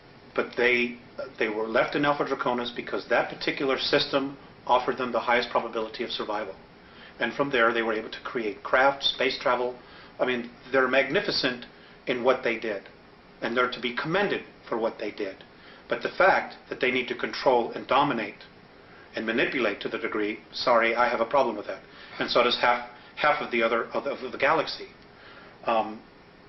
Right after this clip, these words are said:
that's just the way they are. They're the biggest bully. Nobody can beat them up or wipe them out, so therefore they have no motivation to change. So that's the space they hold.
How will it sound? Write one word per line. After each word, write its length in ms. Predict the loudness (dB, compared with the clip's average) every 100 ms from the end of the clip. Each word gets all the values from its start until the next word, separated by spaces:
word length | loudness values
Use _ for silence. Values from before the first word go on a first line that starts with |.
| -20 -20 -20 -20 -2
that's 340 | 0 2 0 -6 -8
just 240 | -2 -2 0
the 60 |
way 160 | 0 0
they 100 | 0
are. 240 | 0 0
They're 140 | -2 -2
the 100 | -2
biggest 340 | 0 0 0
bully. 340 | 0 2 -2 -4 -18 -18 -4
Nobody 340 | 2 4 4
can 180 | 0 -4
beat 180 | -6 -4
them 160 | -4 -2
up 160 | -2
or 80 | -2
wipe 180 | -2 -4
them 140 | -4
out, 180 | -4 -4
so 120 | -6
therefore 340 | -2 0 0 0
they 160 | 0
have 220 | -2 -4
no 160 | -2 -2
motivation 560 | -2 -4 -4 -4 -6 -8
to 80 | -12
change. 420 | -10 -10 -12 -18 -20 -20 -20 -20 -12
So 160 | -6
that's 280 | 0 0 -2
the 60 | -6
space 340 | -4 -4 -4
they 120 | -6 -4
hold. 300 | -2 -4